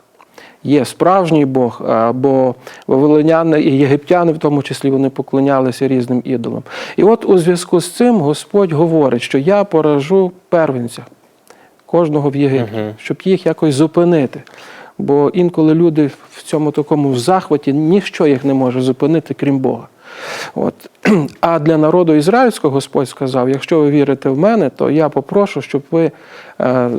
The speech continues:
Speaker 1: принесли в жертву агнця».
Speaker 2: Мгм.
Speaker 1: І кров'ю цього агнця, фактично цей агнець вказував на Ісуса Христа,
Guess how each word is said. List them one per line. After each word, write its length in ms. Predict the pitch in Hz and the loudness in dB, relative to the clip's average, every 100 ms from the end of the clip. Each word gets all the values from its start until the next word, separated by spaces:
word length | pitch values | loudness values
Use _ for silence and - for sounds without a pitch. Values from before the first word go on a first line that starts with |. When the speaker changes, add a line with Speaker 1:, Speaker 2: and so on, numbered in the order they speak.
| - - 135 135 143 | -6 -10 -10 -10 -4
Speaker 1:
принесли 640 | 147 147 190 220 - 196 | -2 2 2 0 0 0
в 140 | 143 131 | 2 0
жертву 600 | 139 190 196 - 180 - | 0 0 -2 -2 -2 -2
агнця». 540 | - 165 131 123 - - - _ _ _ _ _ _ _ _ - - - | -2 -2 -2 -6 -6 -16 -20 _ _ _ _ _ _ _ _ -20 -20 -12
Speaker 2:
Мгм. 240 | 107 107 | -8 -2
Speaker 1:
І 260 | 190 170 131 - | 2 4 2 -2
кров'ю 500 | 175 220 269 240 156 | 2 2 4 2 0
цього 340 | - 147 143 | 0 0 0
агнця, 500 | 165 147 127 120 123 - | 0 0 -2 -4 -10 -6
фактично 420 | 156 - 175 160 | -4 -2 -2 -2
цей 200 | - 151 | -2 -2
агнець 340 | - 165 147 131 | 0 0 0 -2
вказував 400 | - 165 143 139 | -2 -2 0 0
на 100 | 139 | 2
Ісуса 400 | 135 - 151 - | 0 0 -4 -4
Христа, 560 | - 135 - 196 208 | -6 -8 -4 -2 -2